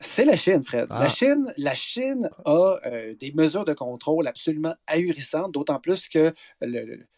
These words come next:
Speaker 1: les Olympiques s'en viennent. Sérieux,
Speaker 2: Oui.
Speaker 1: c'est-tu un bon timing ? Omicron, ça res-, je sais pas, ça ressemble à une discipline olympique déjà à la base.
Speaker 2: Oui, oui.
Speaker 1: Euh, on peut voir ça de toutes sortes de façons. Je vous résume ça en trente secondes. Euh, lui, ce qu'il dit, c'est garder un œil là-dessus parce que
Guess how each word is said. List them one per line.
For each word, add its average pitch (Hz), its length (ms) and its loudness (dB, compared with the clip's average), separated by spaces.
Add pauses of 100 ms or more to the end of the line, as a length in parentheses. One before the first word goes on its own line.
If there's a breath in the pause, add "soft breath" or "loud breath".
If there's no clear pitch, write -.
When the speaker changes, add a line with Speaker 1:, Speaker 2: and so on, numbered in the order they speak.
(280)
Speaker 1:
les 120 180 -10
Olympiques 143 380 0
s'en 120 240 -4
viennent. 135 340 -4
Sérieux, 123 340 0
Speaker 2:
Oui. 139 40 -6
Speaker 1:
c'est-tu - 240 -4
un 123 60 2
bon 135 160 0
timing ? 123 500 -2
Omicron, 151 480 4
ça - 140 -4
res-, - 240 -12
je - 80 -8
sais - 100 -10
pas, - 80 -6
ça - 120 -2
ressemble - 260 4
à 123 40 2
une 135 80 0
discipline - 380 2
olympique 131 380 2
déjà 131 240 4
à 139 40 4
la 120 80 4
base. 131 400 4
Speaker 2:
Oui, 156 100 6
oui. - 60 0 (300 loud breath)
Speaker 1:
Euh, 143 520 4
on 147 120 0
peut 180 100 4
voir 165 220 4
ça 214 120 -4
de 208 40 -4
toutes - 60 -18
sortes 196 160 -4
de 170 40 4
façons. 226 480 0
Je 127 100 -8
vous 147 60 0
résume 156 260 0
ça 202 140 -4
en 196 40 -4
trente 175 200 -4
secondes. 160 460 -4
Euh, 131 160 -4 (120)
lui, 170 120 -4
ce - 100 -8
qu'il 156 140 -8
dit, 175 240 -12
c'est - 140 -10
garder 151 380 -2
un 175 120 4
œil 185 120 0
là-dessus 175 360 -4
parce - 240 -6
que 127 180 0